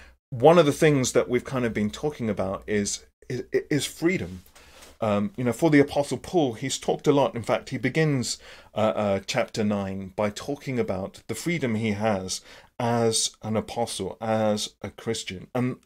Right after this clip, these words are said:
as Christians, we have been freed from slavery to sin. We have been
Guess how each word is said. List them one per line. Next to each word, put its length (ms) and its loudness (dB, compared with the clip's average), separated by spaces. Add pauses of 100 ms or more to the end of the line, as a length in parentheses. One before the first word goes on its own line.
as 260 4
Christians, 640 -2 (380)
we 200 2
have 520 -4
been 260 2
freed 640 -4 (400)
from 300 2
slavery 760 2
to 220 -4
sin. 420 -2
We 140 2
have 320 0
been 300 2